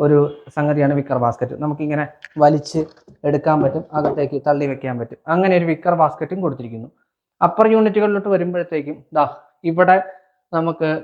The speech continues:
ഗ്ലാസിനോട്, ഗ്ലാസിൻ്റെ ഫേസ് ഉള്ള, ഗ്ലാസ് വെച്ച് ചെയ്തിരിക്കുന്ന മറൈൻ പ്ലൈവുഡ് ആണ്. അത് കട്ട് ചെയ്ത് ഗ്ലാസ് ഇട്ടിരിക്കുന്ന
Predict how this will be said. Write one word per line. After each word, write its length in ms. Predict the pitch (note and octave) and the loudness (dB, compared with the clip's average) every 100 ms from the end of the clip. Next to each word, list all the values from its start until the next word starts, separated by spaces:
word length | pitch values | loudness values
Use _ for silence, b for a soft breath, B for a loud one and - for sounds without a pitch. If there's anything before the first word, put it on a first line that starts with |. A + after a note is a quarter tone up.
| D3+ | 2
ഗ്ലാസിനോട്, 880 | D3+ D3 D#3+ F#3 F3+ G3 F#3+ F3+ D#3+ - | 4 4 4 0 0 -2 0 0 -2 -2
ഗ്ലാസിൻ്റെ 500 | D3+ D#3+ E3+ F#3+ F#3+ E3+ | 2 2 2 -2 -4 -2
ഫേസ് 260 | D#3 D3 C3 | -2 -2 -6
ഉള്ള, 100 | A#2 - | -6 -6
ഗ്ലാസ് 300 | C#3+ D#3 E3+ F#3 | 0 2 2 -2
വെച്ച് 160 | E3 D#3 | -2 0
ചെയ്തിരിക്കുന്ന 500 | D3 C#3+ C#3+ C3+ C#3+ G#3 b b _ D#3 | 0 0 -6 -6 -6 -8 b b _ 0
മറൈൻ 200 | D#3 E3+ | 2 2
പ്ലൈവുഡ് 240 | F3+ F3 D#3+ | 2 4 2
ആണ്. 100 | G3+ - | 0 -4
അത് 80 | D#3+ D#3+ | -4 -4
കട്ട് 120 | D3+ | -2
ചെയ്ത് 140 | D#3+ D3+ | -4 -2
ഗ്ലാസ് 260 | C#3 D3 D#3+ | 0 0 -2
ഇട്ടിരിക്കുന്ന 460 | C#3+ C#3 C3+ C3+ | -10 -10 -8 -6